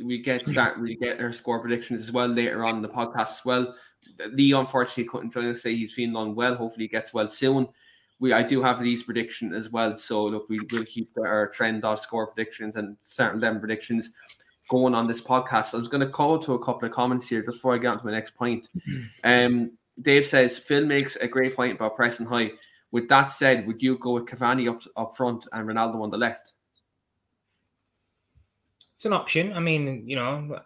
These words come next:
Speaker 2: that's something that Ole may consider. Um,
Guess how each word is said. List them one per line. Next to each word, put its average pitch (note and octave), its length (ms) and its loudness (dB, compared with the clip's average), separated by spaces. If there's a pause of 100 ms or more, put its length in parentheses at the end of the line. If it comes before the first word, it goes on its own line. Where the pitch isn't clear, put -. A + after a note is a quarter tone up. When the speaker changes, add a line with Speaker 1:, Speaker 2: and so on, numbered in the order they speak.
(220)
Speaker 2:
that's B2+ 220 -8
something B2+ 380 -10
that A#2+ 120 -6
Ole A#2+ 400 -6
may A#2+ 220 -6
consider. A#2+ 680 -4
Um, A2 480 -6